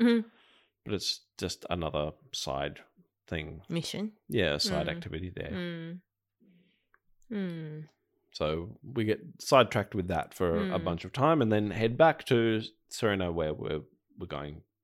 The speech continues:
Speaker 2: in the first place.
Speaker 1: Mm.
Speaker 2: Uh, Date and Rikia are there
Speaker 1: Mm.
Speaker 2: and we get a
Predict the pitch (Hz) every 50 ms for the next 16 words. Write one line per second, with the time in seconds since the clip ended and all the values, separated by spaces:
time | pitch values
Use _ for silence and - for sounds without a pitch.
0 | _ _ - 85 82 87 - 135 135 - - 87 - - - - - 202 190 180
1 | 165 156 160 165 175 - _ _ _ _ _ _ _ _ _ _ _ _ _ _
2 | _ _ _ _ - - 85 85 82 85 92 - 113 110 107 - 110 95 92 92
3 | 90 - - 87 82 82 82 82 82 - 117 117 120 120 107 98 - - 85 95
4 | 95 107 107 131 151 180 202 202 - _ _ _ 233 233 220 196 180 175 165 170
5 | 175 196 190 190 190 - - 101 - - - 90 82 90 92